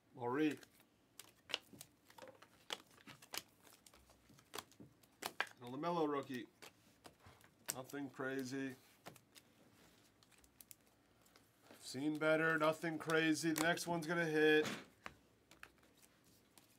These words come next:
Next is Select Guys. It's down to two. It's next no matter what. It's down to two.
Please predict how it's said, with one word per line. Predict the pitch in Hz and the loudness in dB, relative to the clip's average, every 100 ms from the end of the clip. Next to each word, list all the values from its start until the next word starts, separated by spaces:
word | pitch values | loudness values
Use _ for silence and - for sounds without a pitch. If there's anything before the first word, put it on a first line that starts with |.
| _ - - - | _ -20 -20 -10
Next | 127 160 190 - | 4 6 6 2
is | 196 185 | 0 2
Select | 190 185 185 | 4 6 6
Guys. | 185 170 156 | 8 6 6
It's | 151 | 0
down | - 170 180 | 2 4 4
to | 170 | 2
two. | - 175 170 156 131 - _ _ _ - _ | -2 0 2 2 0 -6 _ _ _ -20 _
It's | - - | -18 -2
next | 151 170 - | 0 0 -2
no | 175 | 0
matter | 170 165 | 2 2
what. | 160 160 156 143 - _ - _ _ - | 4 6 6 4 -4 _ -20 _ _ -20
It's | - | -6
down | 135 156 | 0 0
to | 156 156 - | 0 -4 -6
two. | 143 143 143 | -4 0 -2